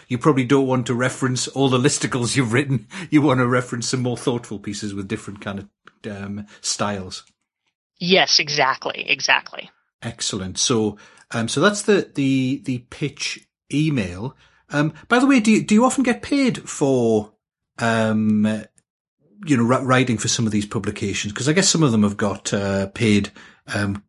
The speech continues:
Speaker 1: authors and contributors on, on, on staff.
Speaker 2: They do. Um, so the way that I would think about this is in the early days, if you're in a position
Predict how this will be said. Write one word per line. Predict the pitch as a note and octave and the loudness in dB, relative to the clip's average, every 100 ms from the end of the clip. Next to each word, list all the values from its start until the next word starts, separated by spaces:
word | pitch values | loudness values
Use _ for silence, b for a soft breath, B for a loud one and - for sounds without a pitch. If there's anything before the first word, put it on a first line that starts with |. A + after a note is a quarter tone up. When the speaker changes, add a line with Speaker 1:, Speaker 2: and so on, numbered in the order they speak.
| - - | -14 0
Speaker 1:
authors | B2 A#2+ G#2+ | 0 2 2
and | G#2 G#2 | 0 -2
contributors | C#3+ - G2+ F#2+ F#2+ | -2 -2 -4 -2 -2
on, | F#2+ | -4
on, | G#2 G2+ G2+ | -4 -6 -6
on | G2+ G2+ | -6 -4
staff. | - F#2+ B2+ - _ _ _ _ _ _ _ - | -4 -6 -8 -12 _ _ _ _ _ _ _ -6
Speaker 2:
They | G3 A#3+ | -2 -2
do. | F#3+ A3+ A3 D#3+ C3 B2 B B - | -2 -4 -4 -4 -8 -16 B B -2
Um, | F#3 F#3 F3+ F3+ E3+ - _ - | 2 4 4 2 -4 -14 _ 0
so | - A#3+ G#3+ | 4 6 4
the | G3 | 0
way | G#3+ B3+ D4+ | 0 2 4
that | A#3+ | 2
I | G#3+ | 0
would | F3+ | -2
think | E3 | -4
about | D#3+ D3+ C#3+ | -2 -2 -2
this | D3+ C3+ - | -4 -4 -4
is | E3+ - | -6 -4
in | A#3+ D4 | -4 -2
the | B3 | -6
early | F#3 F3 F3+ F#3+ | -6 -6 -4 0
days, | F#3 F#3 F#3+ - - b b _ - | 2 2 0 -2 -4 b b _ -2
if | G3+ - | 0 0
you're | E3 F3+ B3 | -4 -2 -2
in | C4+ | -4
a | A3+ | -6
position | - C#3+ D#3+ - E3 D3+ | -8 -4 0 0 -2 -6